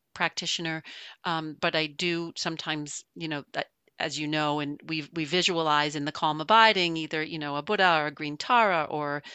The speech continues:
use the breath as our object of focus. And I, um, am, find it most useful to use my breath, but I also try to visualize a Buddha because I think it'll help my practice.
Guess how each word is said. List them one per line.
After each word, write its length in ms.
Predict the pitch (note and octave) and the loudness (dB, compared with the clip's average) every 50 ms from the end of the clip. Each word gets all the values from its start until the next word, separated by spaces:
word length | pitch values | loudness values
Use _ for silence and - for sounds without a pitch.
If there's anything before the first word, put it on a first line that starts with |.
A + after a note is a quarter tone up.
| - - _ - | -20 -20 _ -8
use 220 | E3 D#3+ D3+ - | -6 -4 -4 -4
the 80 | - D#3 | -6 -6
breath 360 | - G#3 A3+ A3 G#3 - - | 0 2 2 2 2 0 -4
as 100 | F#3 E3 | -6 -4
our 120 | F3 E3 D#3+ | -2 0 0
object 400 | D3+ D3+ D3+ - D#3 - - - | 0 -2 -4 -6 -10 -10 -10 -12
of 80 | D3+ - | -12 -8
focus. 540 | - D#3+ D#3 D3 - D#3 D3 D3 - - - - - - - - - - _ - | -6 -6 -6 -6 -6 -8 -8 -8 -8 -12 -12 -16 -18 -18 -18 -20 -20 -14 _ -4
And 240 | F#3 F3+ F3+ D#3+ - - - - | -2 -2 -2 -4 -8 -8 0 2
I, 440 | F#3 F3+ F3+ G3 G3+ G#3 G3 - - - | 2 4 4 2 0 -2 -4 -6 -6 -4
um, 320 | F3 E3+ E3 D#3+ D#3 - - - - _ - - | -4 -4 -2 -4 -6 -8 -10 -14 -20 _ -6 -4
am, 180 | F3 E3 D#3+ - _ _ _ _ _ _ _ _ | -4 -4 -4 -6 _ _ _ _ _ _ _ _
find 260 | - - F#3 F3+ E3+ F3 | -2 0 0 0 0 -2
it 80 | - E3 | -6 -2
most 380 | E3 D#3+ E3+ F#3 - - - | 0 0 0 0 -4 -4 -6
useful 420 | A3 A#3 A#3 - - - B3 B3+ - _ - | -6 -4 -6 -4 -2 -2 -2 -2 -2 _ -10
to 300 | - A#3+ G#3 G3+ G3 F#3+ - | -4 -2 0 0 0 -2 -2
use 220 | - G3+ G3+ G3 G#3 | -4 -6 -6 -4 -2
my 160 | G3+ G3 G3 | -2 -2 -2
breath, 480 | E3+ F#3+ F#3+ G3 A3 C#4 - - - - - - - - - - _ - | 0 2 2 2 2 2 0 -6 -18 -20 -20 -20 -18 -18 -20 -14 _ 0
but 100 | G3 F#3 | 2 4
I 120 | F#3 F#3 F3+ | 6 6 6
also 220 | F#3 F3+ - G#3 | 4 2 0 -2
try 320 | F#3+ - - G3+ F#3 F3+ F#3+ | -2 0 2 6 6 6 6
to 280 | G3 F#3+ F#3 F#3 - - | 6 4 4 2 0 0
visualize 580 | F3+ F#3+ F#3+ F#3+ F#3 F#3+ F#3 F3+ F3+ F3+ F3+ F3+ | -2 -2 -2 -2 -4 -2 0 0 0 0 0 -2
a 60 | F3+ | -4
Buddha 340 | E3+ F#3+ F#3 G3 G3+ G#3+ G#3+ - | -2 0 0 2 2 2 0 -2
because 440 | F#3 - - F3 E3+ E3 D#3 - - - | -8 -8 -2 -2 -2 -2 -2 -4 -6 -6
I 80 | F3 | -6
think 240 | - - E3+ D#3 - | -6 -6 -8 -6 -6
it'll 160 | E3 E3 D#3+ | -6 -8 -6
help 180 | D3+ E3+ D#3+ - | -4 -6 -6 -4
my 160 | D#3+ D#3+ D#3 | -4 -8 -8
practice. 600 | - - F3 E3 E3+ - - G#3 G3+ - - | -6 -4 -4 -4 -4 -4 -6 -6 -6 -6 -8